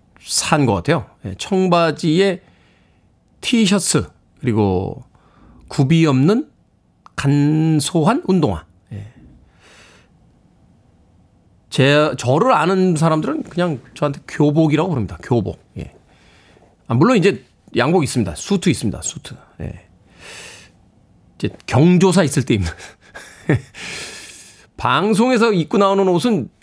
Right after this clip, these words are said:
거의 제 옷이 아닙니다. 예. 그거는 다 이제 코디 실장님께서 가져다 주시는 옷이라서,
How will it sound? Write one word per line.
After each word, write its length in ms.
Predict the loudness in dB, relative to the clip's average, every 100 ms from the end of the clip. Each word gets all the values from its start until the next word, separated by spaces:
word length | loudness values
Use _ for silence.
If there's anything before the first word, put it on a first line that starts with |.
| -8
거의 300 | -2 0 0
제 140 | 2
옷이 200 | 2 2 2
아닙니다. 460 | 0 0 -2 -8 -14 -10
예. 360 | -10 -8 -12 -16
그거는 320 | -14 -4 0
다 120 | 0
이제 300 | 0 0 -2 -6 _ _ _ _ _ _
코디 580 | -6 0 0 2 2 0
실장님께서 760 | 0 -2 0 0 0 0 -2
가져다 580 | -4 -2 0 2 0 0
주시는 380 | -2 0 0 0
옷이라서, 520 | -2 -4 -4 -6